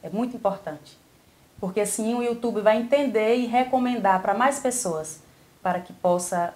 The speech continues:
chegar esse nosso trabalho que é feito com tanto carinho, com tanta dedicação e com muita fé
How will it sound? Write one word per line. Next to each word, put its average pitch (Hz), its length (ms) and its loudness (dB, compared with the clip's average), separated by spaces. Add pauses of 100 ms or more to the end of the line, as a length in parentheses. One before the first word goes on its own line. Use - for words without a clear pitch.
chegar 320 640 2
esse 254 160 -4
nosso 208 260 -4
trabalho 190 380 2
que 202 60 -4
é 196 40 -2
feito 208 220 -4
com 208 100 -16
tanto 262 300 -4
carinho, 214 480 0
com 208 100 -14
tanta 220 240 -6
dedicação 190 640 -6 (1040)
e 180 40 -16
com 196 120 -12
muita 196 300 2
fé 175 320 -2